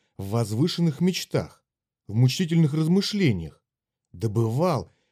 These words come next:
всей своей жизнью, самой дорогой ценой. Иначе я не мог, иначе не стоило. Поневоле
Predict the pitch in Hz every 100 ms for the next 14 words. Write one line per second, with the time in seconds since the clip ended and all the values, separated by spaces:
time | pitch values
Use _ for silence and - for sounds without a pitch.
0 | _ - - 170 - 131 139 160 160 135
1 | 185 175 104 95 85 - _ _ - 160
2 | 131 120 147 147 117 - 156 147 87 -
3 | _ _ _ _ _ _ 101 131 139 160
4 | 170 180 190 180 92 - _ _ - 117
5 | 165 151 190 180 - 170 82 65 _ _
6 | _ _ _ _ _ _ _ _ _ _
7 | _ _ - 185 220 302 214 92